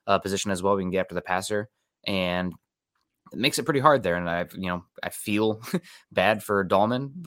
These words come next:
uh, coming out there at the center spot, but I thought Dahlman was getting his, uh, lunch taken away, uh, in this game pretty consistently. Now, that doesn't mean that, uh, Hennessy would have been any better,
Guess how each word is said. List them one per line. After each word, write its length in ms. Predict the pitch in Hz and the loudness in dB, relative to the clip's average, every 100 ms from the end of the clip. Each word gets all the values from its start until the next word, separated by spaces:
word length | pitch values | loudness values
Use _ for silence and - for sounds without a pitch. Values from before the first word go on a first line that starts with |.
| - | -2
uh, 180 | 98 92 | 0 2
coming 260 | 104 98 98 | 0 -2 0
out 140 | 98 | 0
there 100 | 104 | -2
at 100 | 95 | -2
the 80 | 95 | -4
center 240 | - 101 | -4 -4
spot, 240 | 110 104 104 | -2 -4 0
but 80 | 98 | 0
I 60 | |
thought 220 | 135 117 | 2 2
Dahlman 360 | 95 113 98 80 | 6 4 4 0
was 340 | 87 82 - - _ _ - | -2 -2 -6 -10 _ _ -4
getting 180 | 98 | -2
his, 200 | 92 98 92 | 0 0 0
uh, 140 | 80 | 2
lunch 240 | 95 120 - | 2 0 -2
taken 240 | 90 85 | -4 -4
away, 300 | 80 71 - - | -6 -6 -8 -6
uh, 180 | 101 85 | -4 -2
in 140 | 85 87 | -4 -4
this 160 | 85 | -6
game 280 | - 85 82 - _ | -6 -6 -6 -12 _
pretty 240 | - 151 151 | -4 -2 -2
consistently. 560 | 120 107 123 117 123 | -4 -4 -4 -2 -2
Now, 120 | 107 101 | 0 2
that 100 | 104 | 0
doesn't 200 | 110 101 | -2 -2
mean 160 | 104 | 0
that, 180 | 95 - - _ _ | -2 -4 -10 _ _
uh, 120 | 85 85 | -6 -4
Hennessy 600 | 107 104 - 98 92 - _ | -4 -4 -4 -4 -6 -10 _
would 140 | 104 | -2
have 100 | 98 | 0
been 160 | 92 92 | 0 0
any 220 | 87 90 | 0 2
better, 360 | 87 110 95 | 4 6 4